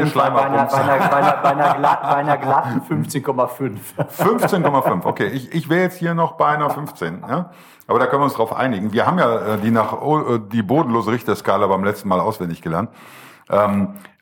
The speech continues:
Speaker 2: aber hier in dir, Garz, Grün, äh, kühlen Grund, ich sag schon grüner Grund. Das wird noch schlimmer wahrscheinlich. Ähm,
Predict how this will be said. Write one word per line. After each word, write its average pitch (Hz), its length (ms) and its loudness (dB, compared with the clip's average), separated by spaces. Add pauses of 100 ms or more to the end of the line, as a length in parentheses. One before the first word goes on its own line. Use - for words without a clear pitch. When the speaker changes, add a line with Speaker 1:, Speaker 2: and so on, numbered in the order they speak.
Speaker 2:
aber 104 340 2
hier 139 320 0
in 107 200 -2
dir, 113 300 0 (160)
Garz, 98 300 0
Grün, 95 500 -2
äh, 95 220 2
kühlen 98 300 2
Grund, 90 180 0
ich 85 100 -12
sag - 140 -14
schon 82 140 -12
grüner 76 260 -10
Grund. 78 340 -14
Das - 140 -10
wird 113 100 -2
noch - 120 -6
schlimmer 110 320 -2
wahrscheinlich. 80 580 -10
Ähm, 92 340 0